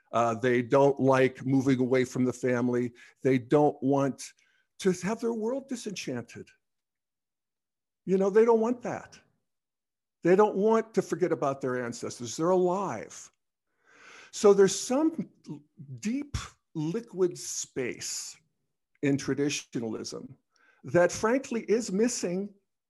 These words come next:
It is in modern, and postmodern tries to get it back in different ways,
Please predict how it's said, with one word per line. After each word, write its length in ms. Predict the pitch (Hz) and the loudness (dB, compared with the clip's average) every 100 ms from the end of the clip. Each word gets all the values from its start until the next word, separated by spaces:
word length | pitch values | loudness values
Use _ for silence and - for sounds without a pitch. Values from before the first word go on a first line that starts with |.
| _ - | _ -2
It 180 | 208 214 | 0 2
is 540 | 233 196 196 - - _ _ _ _ - | 4 4 2 -6 -18 _ _ _ _ 0
in 280 | 175 180 180 - _ 170 | 2 2 0 -8 _ 0
modern, 520 | 175 180 180 185 175 | 4 4 4 0 -2
and 320 | 165 170 175 - - _ | -2 -2 -2 -6 -16 _
postmodern 580 | - 262 - 240 220 202 | -2 0 -2 0 0 -2
tries 360 | - 196 185 - | 0 2 2 0
to 100 | 180 | -2
get 160 | 180 170 | 0 0
it 120 | 165 | -2
back 240 | 170 165 | -2 -2
in 60 | 151 | -2
different 300 | 156 170 156 | -4 -4 -6
ways, 360 | 151 151 147 | -4 -4 -6